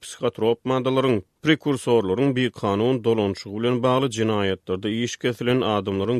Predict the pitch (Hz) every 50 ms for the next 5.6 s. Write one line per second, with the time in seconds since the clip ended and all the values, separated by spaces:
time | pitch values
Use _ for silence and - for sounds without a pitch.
0 | 107 110 107 104 101 98 95 92 - 101 113 123 117 104 110 104 95 - - 101
1 | 98 98 95 101 117 117 104 101 104 107 113 104 - - 123 120 117 117 110 -
2 | - _ _ _ _ _ _ _ _ - 117 113 135 175 190 - - 185 180 -
3 | _ 175 170 165 165 165 - - 143 123 120 - - 143 139 139 143 143 139 135
4 | 120 113 113 117 127 131 131 131 131 131 131 139 143 143 139 - _ - - 107
5 | - - 117 123 117 110 - - 107 107 117 131